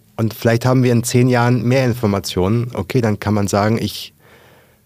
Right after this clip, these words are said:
korrigiere diese Entscheidung, wenn es geht. Und wenn nicht, ja okay, ich hab mein Bestes getan.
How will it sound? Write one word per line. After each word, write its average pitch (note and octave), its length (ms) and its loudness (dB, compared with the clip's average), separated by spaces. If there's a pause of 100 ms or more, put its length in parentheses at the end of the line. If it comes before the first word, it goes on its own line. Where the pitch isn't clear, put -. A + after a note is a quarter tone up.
(240)
korrigiere G#2 580 2
diese B2+ 240 2
Entscheidung, A#2 580 2
wenn A2 120 0
es A2+ 180 -4
geht. B2 400 -2 (240)
Und G#2 200 -2
wenn G2 160 4
nicht, A#2 380 0 (400)
ja A2+ 160 0
okay, B2+ 300 -2 (180)
ich - 120 -16
hab - 100 -6
mein G#2 160 0
Bestes G#2 360 -4
getan. F2 440 -6